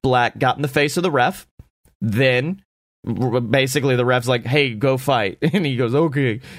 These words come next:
Goes back to fight and then pulls back for a punch, hits the referee in the ribs because the referee was right next to him. And then the ref is like, "All right, call for the bell. He hit me."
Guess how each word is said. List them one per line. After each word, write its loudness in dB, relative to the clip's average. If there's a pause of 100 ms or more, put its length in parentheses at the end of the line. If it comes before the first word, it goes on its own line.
(160)
Goes 0
back 0
to -8
fight 0
and -2
then -2
pulls -2
back 0
for -2
a 0
punch, -2 (320)
hits -2
the 2
referee 2
in 0
the 2
ribs 2
because -2
the 2
referee 2
was -2
right 0
next -2
to 0
him. -2 (200)
And -2
then 0
the 0
ref 2
is -2
like, 0 (320)
"All 4
right, 2 (460)
call 2
for 0
the 4
bell. 2
He 0
hit 0
me." -2